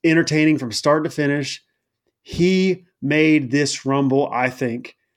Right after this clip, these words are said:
because he made the first half, and then he powered Drew and built him to the end. Brock Lesnar is getting the brass ring, though he doesn't need it, but he's getting it this week. He made this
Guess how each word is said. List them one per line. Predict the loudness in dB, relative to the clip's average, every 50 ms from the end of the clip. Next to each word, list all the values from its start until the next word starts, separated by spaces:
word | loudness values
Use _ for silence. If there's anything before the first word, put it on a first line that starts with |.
| _
because | -12 -8 -2 0 0 0 0 -2 -4 -10 _ _ _ _
he | -4 -4 -2
made | 0 0 0 0
the | -2
first | -4 0 0 0 0 0 -2
half, | -2 -2 0 0 -2 -4 -6 _ _ _ _ _ _ _ _
and | -6 -4 -2
then | -2 0
he | 0 0 0
powered | -2 -4 -6 -2 0 2 2 2 2 0 0
Drew | -2 -2 2 4 4 4 4 2
and | 0 -4 -4 -2
built | -2 -2 0 0
him | 0 -2 -2
to | -2 -2
the | 0 0 0 0
end. | 0 -2 -2 -4 -6 -6 -8 -10 _ _ _ _ _ _ _ _ _ _ _ _ _ _ _ _ _ _ _ _ _ -8
Brock | -2 2 4 4 2 2
Lesnar | 2 0 0 2 2 0 0
is | 0 -2
getting | -2 0 0
the | 0 0
brass | 0 0 0 0 0 -2
ring, | -2 0 0 0 0 -2 -4 -8 -10 -8
though | -4 -2 -2 0
he | 0 0
doesn't | 2 2 2 2 2 4
need | 4 4 4 4
it, | 2 0 -2 -6 _ _ _ -8
but | -4 0
he's | 0 0 2
getting | 2 2 2 2 0
it | -2
this | -4 -4 -4
week. | -4 -4 -4 -4 -6 -12 _ _ _ _ _ _ _ _ _ _ _ _
He | -6 -2 0 2
made | 2 4 2 2 2 2
this | 2 2 2 0 -2 -4 -6 -8